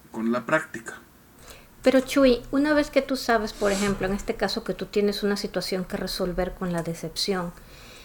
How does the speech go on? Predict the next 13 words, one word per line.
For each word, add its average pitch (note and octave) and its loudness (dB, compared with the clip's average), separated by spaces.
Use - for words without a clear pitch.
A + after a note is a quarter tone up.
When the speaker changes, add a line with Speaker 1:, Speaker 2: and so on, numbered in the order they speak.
Speaker 2:
incluso G#3+ -2
aunque F#3 -6
tú G#3+ -6
digas, G#3+ -2
"Aún G#3+ -2
no A3+ 0
lo A3 0
he G#3 -2
solucionado", G3+ -6
ya G#3+ -2
tienes G#3+ -6
esa A3 -4
conciencia G3 -6